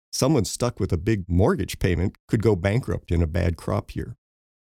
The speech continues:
The farm crisis of the nineteen eighties was an example of when that happened on a large scale. Farmers learned the lesson that it's smarter to rent than to buy. Now, as that trend continued, we've gotten to the point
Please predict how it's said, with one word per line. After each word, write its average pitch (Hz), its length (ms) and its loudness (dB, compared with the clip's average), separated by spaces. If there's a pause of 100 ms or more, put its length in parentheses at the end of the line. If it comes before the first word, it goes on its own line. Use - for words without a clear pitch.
(460)
The 90 80 -4
farm 104 260 2
crisis - 500 0
of 101 60 -4
the 98 80 4
nineteen 95 440 2
eighties 95 360 2
was 92 160 0
an 85 80 0
example 87 480 0
of 82 120 -4
when 85 160 2
that 85 180 0
happened 87 380 -2
on 82 100 0
a 82 60 0
large 82 340 0
scale. 85 440 -2 (1000)
Farmers 131 420 2
learned 117 260 2
the 127 60 0
lesson 127 380 -2
that 82 140 0
it's - 180 -2
smarter 98 680 0
to - 120 -4
rent 110 260 0 (240)
than 82 160 0
to 87 80 -2
buy. 87 340 -4 (1200)
Now, 123 140 4
as 135 140 0
that 131 180 0
trend 143 300 0
continued, 113 580 2 (320)
we've 120 260 0
gotten 143 240 -2
to 117 80 2
the 107 80 -2
point 117 300 0